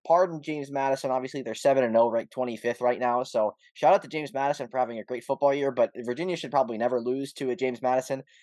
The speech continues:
uh, or a Boston College for that matter. Um, only victories for Virginia n-, <laughs> now. Uh, William and Mary, they won twenty-seven thirteen, and then they beat North Carolina in North Carolina. Uh, uh, can you even, how do you even explain this? How do you even, wha-, what's the word on this?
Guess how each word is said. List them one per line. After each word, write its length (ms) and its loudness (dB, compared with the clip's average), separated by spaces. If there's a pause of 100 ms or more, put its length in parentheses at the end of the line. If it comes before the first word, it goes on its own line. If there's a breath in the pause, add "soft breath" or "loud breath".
(100)
uh, 60 4 (100)
or 300 6
a 140 4
Boston 360 2
College 380 6
for 120 -6
that 200 2
matter. 400 -2 (280)
Um, 200 -2 (120)
only 380 -4
victories 540 -6
for 160 4
Virginia 400 -2 (180)
n-, 100 0 (100)
<laughs> 40 -
now. 280 4 (300 loud breath)
Uh, 80 6
William 380 4
and 140 -2
Mary, 400 -2
they 100 0
won 220 -4
twenty-seven 480 -4
thirteen, 420 -6
and 140 -2
then 80 -4
they 100 0
beat 220 -4
North 160 2
Carolina 380 2
in 180 -4
North 220 -2
Carolina. 540 4 (240 soft breath)
Uh, 60 -4
uh, 220 2 (800)
can 140 -4
you 100 0
even, 300 -2
how 160 0
do 80 -2
you 80 -4
even 180 -2
explain 460 -4
this? 260 -14
How 100 6
do 80 4
you 120 -4
even, 340 -4
wha-, 200 -2
what's 200 4
the 140 2
word 260 2
on 160 0
this? 320 -18